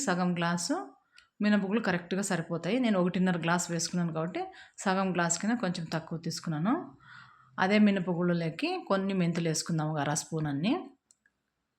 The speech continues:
అర టేబుల్ స్పూన్ అన్ని మెంతులు వేసుకోండి. వేసుకొని ఇవి అవి సపరేట్గా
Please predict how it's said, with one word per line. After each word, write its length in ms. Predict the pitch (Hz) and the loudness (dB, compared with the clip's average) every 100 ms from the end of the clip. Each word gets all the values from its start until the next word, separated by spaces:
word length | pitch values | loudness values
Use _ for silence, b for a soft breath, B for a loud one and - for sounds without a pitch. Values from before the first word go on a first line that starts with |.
| - 170 | -6 -2
అర 100 | 175 175 | 0 0
టేబుల్ 220 | 170 170 | 0 -2
స్పూన్ 240 | - 175 170 | -4 -2 0
అన్ని 160 | 190 320 | 2 2
మెంతులు 300 | 196 175 160 147 | 2 0 -2 -2
వేసుకోండి. 500 | - - 139 156 269 285 - _ b b b b | -2 -2 -4 -2 -2 -4 -12 _ b b b b
వేసుకొని 360 | 208 208 277 262 | 0 2 4 6
ఇవి 120 | 202 214 | 6 6
అవి 120 | 208 262 | 4 4
సపరేట్గా 480 | 190 - 180 175 | 2 4 2 2